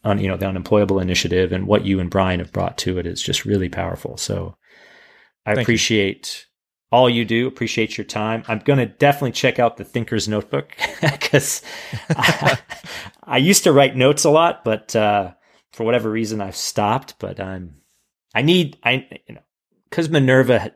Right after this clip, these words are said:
Speaker 1: is really into this, I sort of sometimes say, "So, what is this like?" <laughs> And
Speaker 2: <laughs> Yeah.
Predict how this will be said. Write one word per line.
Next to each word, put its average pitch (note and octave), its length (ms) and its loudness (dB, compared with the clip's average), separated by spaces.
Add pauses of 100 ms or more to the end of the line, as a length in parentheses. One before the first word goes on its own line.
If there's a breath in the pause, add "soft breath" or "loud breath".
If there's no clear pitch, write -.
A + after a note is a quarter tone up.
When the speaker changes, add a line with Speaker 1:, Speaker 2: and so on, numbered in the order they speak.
Speaker 1:
is G#2 160 -4
really A#2 320 0
into A2 180 0
this, G#2+ 240 -2
I G2+ 160 -4 (540)
sort G#2 340 -6
of F#2+ 100 -10 (120)
sometimes G#2+ 520 -4
say, G#2+ 140 -6
"So, C4+ 320 -2
what C3 240 -2
is D3+ 140 -4
this D#3 200 -4
like?" - 440 2
<laughs> G4 100 -14
And - 240 -6 (360)
Speaker 2:
<laughs> - 360 -6
Yeah. A2 280 -2